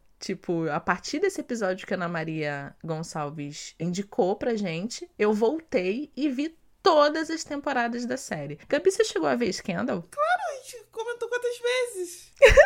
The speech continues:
Speaker 1: Claro!
Speaker 2: Não, mas a gente, eu não sabia dessa sua história. Eu tenho uma trajetória totalmente diferente nesse sentido, porque eu,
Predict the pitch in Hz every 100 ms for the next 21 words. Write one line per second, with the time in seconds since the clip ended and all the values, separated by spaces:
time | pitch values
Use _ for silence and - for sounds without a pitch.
0 | - - 659 719 880 906 719 622 554 -
1 | - - _ - - - - - - -
2 | - 285 277 226 233 240 240 233 247 180
3 | 233 233 254 - 269 269 269 269 247 247
4 | 240 - 208 190 240 240 - 196 208 208
5 | 208 220 196 - 208 190 208 233 240 247
6 | - 220 233 269 208 180 226 - 233 262
7 | - 269 _ - 165 - - _ 185 190
8 | 226 214 - 208 180 185 180 175 _ _
9 | _ _ - 180 180 175 170 165 160 156
10 | 156 151